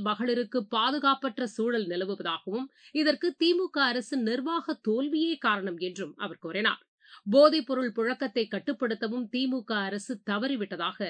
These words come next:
திரு நரேந்திர மோடி குற்றம் சாட்டினார். தேர்தல் நேரத்தில் அளித்த வாக்குறுதிகளை தி மு க அரசு நிறைவேற்றியுள்ளதாக அக்கட்சியின் துணை பொதுச் செயலாளர் திருமதி கனிமொழி கூறியுள்ளார். நெல்லை மாவட்டம் கங்கை கொண்டானில் தேர்தல் பிரச்சாரம் மேற்கொண்டு அவர் பேசினார்.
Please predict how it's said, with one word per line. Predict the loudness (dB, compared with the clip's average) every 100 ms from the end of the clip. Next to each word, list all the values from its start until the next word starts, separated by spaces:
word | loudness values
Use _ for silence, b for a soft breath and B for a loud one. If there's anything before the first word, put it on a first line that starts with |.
| -6 -6
திரு | -4 -4
நரேந்திர | -4 -4 -4 -6
மோடி | -6 -6 -8 -10
குற்றம் | -8 -6 -8 -14
சாட்டினார். | -16 -14 -16 -18 _
தேர்தல் | 2 4 4 2 2
நேரத்தில் | 4 4 4 2 2
அளித்த | 0 -2
வாக்குறுதிகளை | 2 2 2 -2 0 0 0 0
தி | 2 2
மு | 2
க | 2 2
அரசு | 2 0 -2
நிறைவேற்றியுள்ளதாக | 0 2 2 0 -2 -2 -2 0 -2 0 -4 -2
அக்கட்சியின் | -4 -4 -4 -4 -2 -4 -2
துணை | -2 0 -2
பொதுச் | -2 -2 -2 -2
செயலாளர் | -2 0 0 0 -2 -6
திருமதி | -6 -6 -8
கனிமொழி | -6 -4 -2 -2 -4 -10
கூறியுள்ளார். | -14 -12 -8 -10 -10 _ B B B
நெல்லை | 4 6 4
மாவட்டம் | 2 -2 -2 -2 -2 0
கங்கை | 0 0 -2
கொண்டானில் | -2 0 2 2 0
தேர்தல் | 2 2 2 -4
பிரச்சாரம் | -4 -4 -4 -2 -4
மேற்கொண்டு | -6 -6 -6 -6
அவர் | -8 -12
பேசினார். | -12 -10 -10